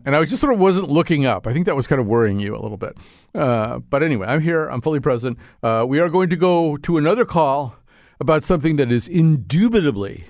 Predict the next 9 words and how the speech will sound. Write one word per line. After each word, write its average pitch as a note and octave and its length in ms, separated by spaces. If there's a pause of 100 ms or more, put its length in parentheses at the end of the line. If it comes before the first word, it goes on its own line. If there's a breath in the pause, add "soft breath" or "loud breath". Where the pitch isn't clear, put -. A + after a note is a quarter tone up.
(540 soft breath)
minor D3 560
compared B2 320
to B2+ 60
the A2+ 120
larger A2 300
problems G#2 380
of G2+ 80
the G2 80
world, G#2+ 420